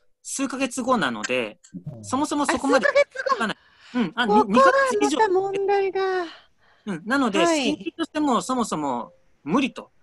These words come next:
Speaker 1: もう今月、あの、払っちゃったら来月の資金繰りがつかないよっていうところはそもそももう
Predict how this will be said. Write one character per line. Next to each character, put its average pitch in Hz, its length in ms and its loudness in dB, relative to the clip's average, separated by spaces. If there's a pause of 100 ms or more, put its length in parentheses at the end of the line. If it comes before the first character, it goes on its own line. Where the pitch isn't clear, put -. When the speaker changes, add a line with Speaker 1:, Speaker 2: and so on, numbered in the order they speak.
Speaker 1:
も 185 120 -6
う - 20 -10
今 262 160 -2
月、 277 420 -2 (300)
あ 233 120 -2
の、 233 160 0
払 220 220 -2
っ 233 100 -4
ち - 60 -16
ゃ 226 60 -2
っ 220 40 -20
た 240 120 -2
ら 151 100 0
来 185 160 -2
月 196 260 -8
の 151 80 -6
資 131 140 -12
金 185 140 -8
繰 175 80 -4
り 175 80 -4
が 175 100 -4
つ - 80 -18
か 247 140 -4
な 208 100 -2
い 156 60 -4
よ 208 80 -4
っ 208 40 -10
て - 80 -8
い 151 40 -4
う - 20 -4
と 151 100 -6
こ 175 100 -6
ろ 143 60 0
は 127 60 -4
そ - 100 -12
も 233 120 -4
そ 247 100 -8
も 247 140 -2
も 190 100 -2
う 127 40 0